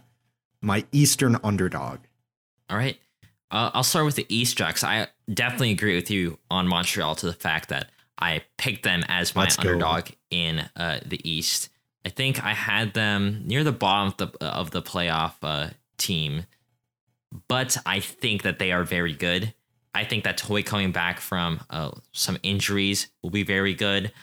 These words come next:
Speaker 2: I think Mihailovic is one of the, the, the best playmakers, best wingers in this league, and I definitely expect to see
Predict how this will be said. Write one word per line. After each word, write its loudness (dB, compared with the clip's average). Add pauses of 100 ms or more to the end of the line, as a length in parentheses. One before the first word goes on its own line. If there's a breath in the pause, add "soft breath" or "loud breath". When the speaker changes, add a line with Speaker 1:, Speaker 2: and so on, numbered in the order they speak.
(220 loud breath)
Speaker 2:
I -2
think 0
Mihailovic 0
is -4
one 0
of -6
the, -2 (120)
the, -4
the -2
best -2
playmakers, 0
best -4
wingers -2 (140)
in 0
this -2
league, -2
and -4
I -2 (340)
definitely 0
expect -4
to -4
see -2